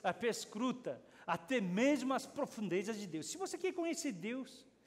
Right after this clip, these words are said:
realmente se sabedoria de Deus, então você primeiro tem que ter Espírito de Deus. Tem que entender esse Espírito.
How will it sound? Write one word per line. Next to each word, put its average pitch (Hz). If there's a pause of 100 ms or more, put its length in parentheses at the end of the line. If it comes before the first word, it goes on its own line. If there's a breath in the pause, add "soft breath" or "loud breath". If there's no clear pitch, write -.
(160 loud breath)
realmente 294
se 269
sabedoria 294
de 233
Deus, 254
então 269
você 277
primeiro 233
tem 214
que 180
ter 247
Espírito 339
de 277
Deus. 233 (220 soft breath)
Tem 339
que 349
entender 294
esse 302
Espírito. 196